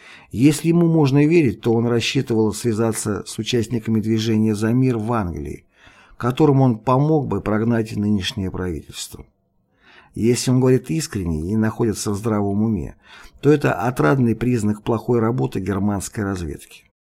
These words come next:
С ним не будут плохо обращаться, но желательно, чтобы пресса не представляла его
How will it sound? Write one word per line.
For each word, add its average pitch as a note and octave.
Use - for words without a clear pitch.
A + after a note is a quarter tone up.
С -
ним C#3+
не D#3
будут C#3+
плохо A2+
обращаться, B2
но A2
желательно, B2
чтобы G#2+
пресса G2
не B2
представляла C#3
его C3